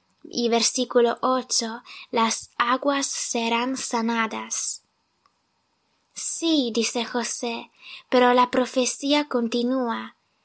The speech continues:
Versículo nueve, "Y toda alma viviente que nadare por donde quiera que entraren estos dos ríos,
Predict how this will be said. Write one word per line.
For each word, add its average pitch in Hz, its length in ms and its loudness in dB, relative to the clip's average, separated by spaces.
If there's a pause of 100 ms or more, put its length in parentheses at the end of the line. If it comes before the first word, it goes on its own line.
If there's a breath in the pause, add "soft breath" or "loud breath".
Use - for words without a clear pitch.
(200)
Versículo 247 760 2
nueve, 233 640 -4 (920 loud breath)
"Y 262 120 2
toda 302 600 4
alma 285 460 4
viviente 254 920 0
que 233 580 0
nadare 240 800 0 (280)
por 233 360 -2
donde 233 440 2
quiera 269 560 0
que 240 240 0
entraren 233 840 -2
estos 233 480 -4
dos 240 300 0
ríos, 247 680 -2